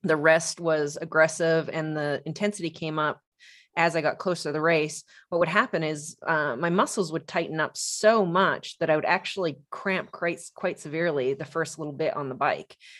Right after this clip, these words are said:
And so that long aerobic day, the day before the event, alleviated any cramping issues that I would have in, in races. So for anyone who's struggling with, they have, they've tried every different taper type scenario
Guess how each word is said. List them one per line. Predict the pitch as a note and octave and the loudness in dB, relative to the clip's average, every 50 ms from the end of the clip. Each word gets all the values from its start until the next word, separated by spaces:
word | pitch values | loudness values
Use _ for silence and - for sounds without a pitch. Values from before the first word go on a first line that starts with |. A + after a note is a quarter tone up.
| - - | -18 -12
And | D3 D3 | -10 -6
so | - F3+ E3 | -2 -2 0
that | D#3 E3+ D#3 D#3 D3+ - - - _ _ _ _ _ - | 2 4 4 4 4 2 0 -8 _ _ _ _ _ -10
long | D#3+ D#3+ F3 F#3 G3 G3 F#3+ | -4 2 4 6 6 6 4
aerobic | E3+ D#3+ D#3 E3 E3+ F#3+ F#3 F3+ E3+ - - - | 2 2 4 4 4 4 4 4 0 0 -2 -4
day, | - E3+ E3+ F3 E3 D3+ D3+ D3 C3+ C3+ _ - | 0 0 2 2 2 0 0 -4 -8 -10 _ -10
the | D#3+ | -10
day | C#3+ C3 E3+ E3+ F3 | -6 0 0 2 2
before | E3+ D3 - - - D#3+ D#3+ E3 | 0 -2 -4 -10 -6 -2 -2 -2
the | E3 D#3+ D3+ | -2 0 -2
event, | D3 C3+ C#3+ D3+ D#3+ F3+ A3 A3+ - - _ - | -2 -2 0 0 0 0 0 -2 -6 -10 _ -2
alleviated | E3 E3 E3 E3+ F3 E3 F3 E3 E3 D#3+ D3+ D3+ D3+ D3 | 0 0 0 0 0 0 2 2 2 2 2 2 0 0
any | - D3 D#3+ E3 E3 D#3+ | -2 -2 -4 -2 -4 -4
cramping | E3 - - E3 D#3 D#3+ E3 D#3+ E3+ D3 C#3 | -6 -8 -4 -2 -2 -2 -2 -4 -6 -4 -4
issues | C#3 C#3 - - D3+ C#3+ C#3 C3+ C#3 C#3+ | -6 -6 -6 -6 -4 -4 -4 -6 -4 -4
that | D3 C#3 | -2 0
I | C#3 C#3 C#3 | 2 2 2
would | C#3 C#3 C#3 C3 C3+ | 2 0 -2 -2 -4
have | C#3+ D3+ C#3 C3+ C3+ C3+ C3+ C3+ - - _ _ _ _ _ _ _ _ | -4 -2 0 0 0 0 -2 -4 -10 -18 _ _ _ _ _ _ _ _
in, | - D#3 D#3 D3 | -8 -6 -6 -4
in | - - D3+ C#3+ C#3 | -4 -4 -4 -4 -2
races. | C3+ C3 C#3 C3+ C#3 - F#2 D#2+ - D3 | -2 -2 -2 -2 -4 -8 -10 -10 -8 -6
So | - - F3 D#3+ D#3 D3+ D3+ D3 D3 D3 C#3+ - - | -6 0 4 4 4 6 4 2 0 -4 -6 -12 -14
for | - - F3+ E3 D#3+ D#3 | -6 -2 0 2 2 2
anyone | - G3 G#3 G#3+ G#3 F#3+ | 2 0 2 2 2 0
who's | E3+ F3 D#3+ - | 0 -2 -4 -6
struggling | - - E3 E3 E3+ E3+ E3 D#3 | -4 -4 -2 -2 -2 -2 -4 -4
with, | D3+ D3+ D3+ D#3 | -4 -6 -6 -6
they | E3+ D#3 | -6 -4
have, | D#3+ D#3 D3+ C#3 C3+ C#3 - - _ - | 0 0 0 0 -2 -12 -16 -20 _ -8
they've | D#3 D3+ D3 | -8 -8 -6
tried | - - E3+ E3 D#3+ - - | -2 2 4 4 4 4 4
every | D#3 F3 E3 E3+ F3 D#3+ | 2 2 2 2 0 -2
different | D#3 - F3 E3 E3 - E3+ D#3 - - | 0 0 -2 -2 0 -2 -4 -4 -4 -4
taper | - F3+ E3 E3 D#3+ D#3+ | -4 -4 -4 -2 -4 -8
type | D3 - - E3 D#3+ - | -8 -4 -4 -4 -4 -4
scenario | - - - D3 D3+ D#3+ F3 F3 E3+ D#3 C#3+ C#3 C#3+ C#3 C#3+ | -6 -8 -6 -4 -2 0 0 2 2 2 2 2 2 0 -2